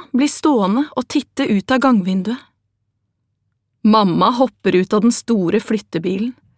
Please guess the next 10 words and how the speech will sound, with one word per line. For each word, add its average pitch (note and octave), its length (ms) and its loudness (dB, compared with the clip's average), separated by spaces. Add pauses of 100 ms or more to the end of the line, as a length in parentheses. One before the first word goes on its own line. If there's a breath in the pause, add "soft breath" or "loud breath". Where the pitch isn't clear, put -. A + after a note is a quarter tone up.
(640)
Like C4+ 420 2
bak D#4 460 -2 (140)
kommer G4+ 240 0
flyttefolka. G#3 680 -8 (1300)
De G3+ 140 2
bærer A#3+ 680 2
møblene G#3+ 520 2
inn F#3 280 -2
i G#3 100 0
huset. F3+ 380 -8